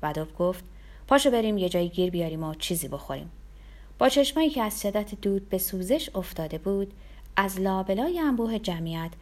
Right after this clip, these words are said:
خودمونو به در کافه رسوندیم. بیرون در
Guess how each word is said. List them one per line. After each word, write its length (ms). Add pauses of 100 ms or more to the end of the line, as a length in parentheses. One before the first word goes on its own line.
(220)
خودمونو 600 (240)
به 100
در 460
کافه 340
رسوندیم. 520 (480)
بیرون 380
در 200